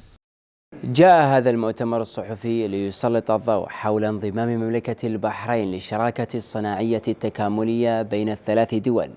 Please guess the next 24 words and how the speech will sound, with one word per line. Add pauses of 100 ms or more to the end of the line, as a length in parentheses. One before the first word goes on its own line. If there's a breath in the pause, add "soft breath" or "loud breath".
(460 loud breath)
وذلك
لتنمية
القطاعات
الواعدة
وخلق
فرص
وظيفية
جديدة
في
القطاع
الخاص، (560 loud breath)
وذلك
من
باب
حرص
المملكة (460 loud breath)
في
تحقيق
تنمية (400)
مستدامة (380 loud breath)
بين
الدول (180)
العربية
والعالم.